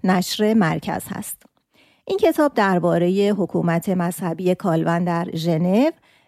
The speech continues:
استبداد مذهبی که در اونجا شکل داد، در دوران رفرم در اروپا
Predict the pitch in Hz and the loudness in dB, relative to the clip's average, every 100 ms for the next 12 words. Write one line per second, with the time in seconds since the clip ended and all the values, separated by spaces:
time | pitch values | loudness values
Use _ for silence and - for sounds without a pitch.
0 | _ - 190 - 170 165 196 302 311 277 | _ -6 -6 -4 -4 0 0 2 2 0
1 | 277 262 262 254 254 247 240 240 247 - | 0 0 2 2 0 2 2 2 0 0
2 | 247 247 240 247 262 262 _ _ 196 170 | -2 0 0 2 0 -2 _ _ -2 0
3 | 170 190 190 190 180 160 165 180 185 165 | 0 2 2 0 0 2 2 2 0 -2
4 | - 165 175 180 180 - 175 165 190 160 | -4 -4 -2 -2 -2 -2 -2 -2 -2 -2